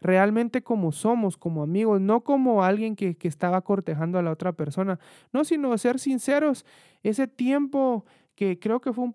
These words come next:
poco más de un año, fue un año y medio, casi dos años que tomamos para poder conocernos, eh, nos ayudó a poder saber a lo que nos metíamos. No sé si me vaya a entender. Ese tiempo, esa paciencia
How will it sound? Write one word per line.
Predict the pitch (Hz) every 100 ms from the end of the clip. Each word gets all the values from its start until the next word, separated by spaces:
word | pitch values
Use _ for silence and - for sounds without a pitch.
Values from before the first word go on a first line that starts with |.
| _
poco | - 226 262 240
más | 226 233
de | 240
un | 226
año, | 185 285 285
fue | 202 226
un | 220
año | 233
y | 226
medio, | 185 233 233
casi | 220 214 226
dos | 208 -
años | 202 202 214
que | - 185
tomamos | 170 160 175 208 214
para | - 160
poder | 147 151 156 160
conocernos, | 220 190 147 180 202 240 240 _ _ _ _ -
eh, | 190 180
nos | 202 196 214
ayudó | 196 180 170 214 277 330 - _ _
a | 190 202
poder | 196 190 185 208 240
saber | 262 233 240
a | 269
lo | 269 254
que | - 190
nos | 190
metíamos. | 185 175 147 226 269 226 175 165
No | 170 185
sé | 202
si | 220
me | 214
vaya | 180 190
a |
entender. | 208 190 156 151 196 208 - _ _ -
Ese | 196 262
tiempo, | 254 247 262 294
esa | 277 226 208 269
paciencia | - 185 - 226 254 269 254 220 165